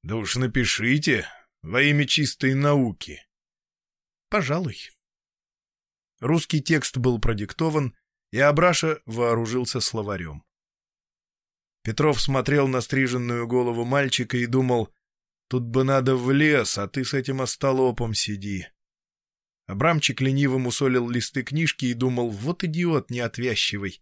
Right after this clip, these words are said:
Меня ребята ждут, а тут для него всякую глупость пиши».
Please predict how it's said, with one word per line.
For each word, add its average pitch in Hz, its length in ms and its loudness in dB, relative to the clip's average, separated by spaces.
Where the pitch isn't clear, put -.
Меня 170 280 4
ребята 170 380 4
ждут, 113 280 -4
а 120 60 -2
тут 151 180 -2
для 143 160 2
него 143 220 0
всякую 143 360 2
глупость 123 520 0
пиши». - 460 -6